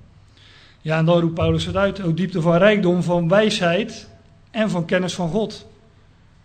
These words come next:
Hè, wij zouden dat niet bedenken, maar God heeft het zo bedacht in zijn wijsheid. En het is een, eh, een eindgoed, algoed. En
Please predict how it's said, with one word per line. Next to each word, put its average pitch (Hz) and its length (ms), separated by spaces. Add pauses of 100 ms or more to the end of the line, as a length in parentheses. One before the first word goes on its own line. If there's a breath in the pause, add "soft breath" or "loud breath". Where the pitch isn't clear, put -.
(140)
Hè, 165 160
wij 170 140
zouden 160 380
dat 165 260
niet 165 180
bedenken, 165 420
maar 170 120
God 220 340
heeft 180 220
het 185 120
zo 190 160
bedacht 175 300
in 196 100
zijn 180 140
wijsheid. 185 520
En 156 60
het 160 140
is 165 120
een, 170 180
eh, 170 220 (500 loud breath)
een 185 200
eindgoed, 214 520
algoed. 190 580
En 170 480